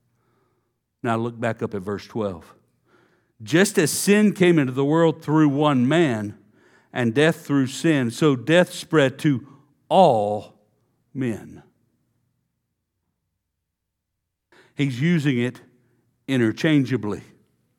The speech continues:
If he's not, we're gonna have to figure out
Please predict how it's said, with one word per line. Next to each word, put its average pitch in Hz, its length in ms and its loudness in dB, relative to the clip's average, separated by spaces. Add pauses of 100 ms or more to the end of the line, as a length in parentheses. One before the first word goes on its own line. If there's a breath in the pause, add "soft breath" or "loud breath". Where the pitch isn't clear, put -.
(1500)
If 127 100 -6
he's 131 180 -2
not, 143 460 4 (220)
we're 131 120 -4
gonna 139 160 -2
have 135 100 -4
to - 60 -20
figure 139 320 -4
out 135 260 -2